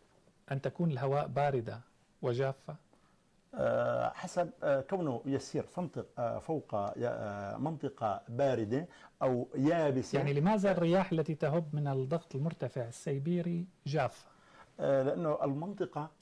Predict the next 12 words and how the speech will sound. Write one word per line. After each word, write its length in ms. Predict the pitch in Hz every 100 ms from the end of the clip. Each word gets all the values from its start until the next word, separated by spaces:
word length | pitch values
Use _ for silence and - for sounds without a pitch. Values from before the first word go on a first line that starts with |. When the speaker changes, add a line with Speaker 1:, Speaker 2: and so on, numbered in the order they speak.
| -
Speaker 2:
المنطقة 580 | 135 147 135 131 139 127
هي 260 | 139 131
يابسة 420 | 123 120 113 151
فجافة، 1400 | 147 135 127 127 131 131 127 127 117 117 135 127 - 117
ما 140 | 131
في، 260 | 135 143 135
ما 160 | 143 165
في 120 | 147
مسطحات 600 | 139 - - - 120 127
مائية. 380 | 113 113 98 87 _ _ -
Speaker 1:
نعم. 180 | 147 123 - _
Speaker 2:
فكونها، 580 | - 117 - 180 165 110